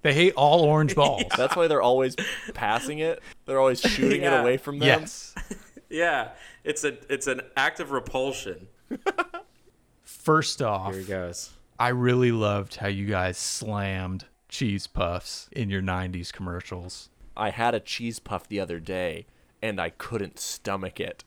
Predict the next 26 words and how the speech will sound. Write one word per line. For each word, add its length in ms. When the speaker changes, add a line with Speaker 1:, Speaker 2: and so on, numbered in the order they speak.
Speaker 2:
Little 140
personal 680
emotionality 760
in 220
there. 200
Love 200
it. 40
Speaker 3:
Emotional 580
connection. 680
Speaker 2:
And 120
it's 160
so 220
crazy 480
because 540
we 140
come 200
from 200
all 280
different 420
walks 360
of 120
life. 460
Thomas, 520
Speaker 3:
Mm. 260
Speaker 2:
a 80
thrower. 680